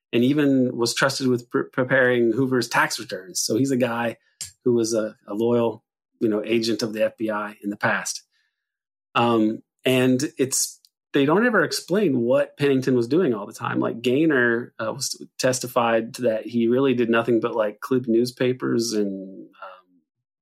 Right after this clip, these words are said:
he bought a copy of the Congressional Directory and hadn't been given a single assignment since nineteen sixty-nine. But he still met regularly with his case officer and with General Gaynor and was paid by all these checks. So it's very strange.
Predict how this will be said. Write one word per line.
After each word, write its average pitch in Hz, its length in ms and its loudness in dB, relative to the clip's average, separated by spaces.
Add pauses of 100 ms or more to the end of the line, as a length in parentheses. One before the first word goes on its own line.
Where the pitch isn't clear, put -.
(100)
he 127 80 -2
bought 110 240 2
a 110 40 -2
copy 113 420 0
of 107 160 -8
the 101 180 -12
Congressional 107 500 -2
Directory 110 680 -2
and 95 260 -8 (260)
hadn't 117 240 2
been 113 120 2
given 110 220 0
a 101 60 -2
single 117 300 0
assignment 110 600 -2
since - 380 -4
nineteen 107 260 0
sixty-nine. 123 640 0 (540)
But 131 160 2
he 123 80 2
still 151 240 2
met 147 180 2
regularly 131 540 2
with 117 100 2
his 113 120 -4
case 139 320 0
officer 123 500 0
and 117 100 2
with 113 140 -2
General 113 320 0
Gaynor 143 400 2
and 123 140 2
was 113 120 -2
paid 123 320 0
by 123 120 2
all 113 100 0
these 110 120 0
checks. - 360 -2
So 117 80 0
it's 104 120 -6
very 156 220 2
strange. 107 540 -6